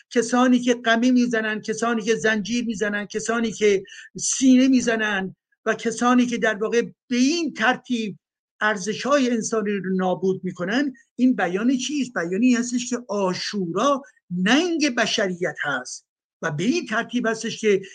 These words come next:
امروز بیش از پیش در جامعه ما آگاهی داره بالا میره.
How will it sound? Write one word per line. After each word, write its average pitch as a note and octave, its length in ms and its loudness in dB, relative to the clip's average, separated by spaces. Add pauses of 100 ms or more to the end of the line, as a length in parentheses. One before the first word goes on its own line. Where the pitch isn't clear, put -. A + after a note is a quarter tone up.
(140)
امروز G#3+ 500 6
بیش D4+ 260 0
از A3+ 160 -2
پیش A3+ 100 -4
در G3+ 220 -2
جامعه G3 320 -2
ما G#3+ 140 0
آگاهی G3+ 480 -2
داره G3 200 0
بالا F#3 340 0
میره. A3 400 6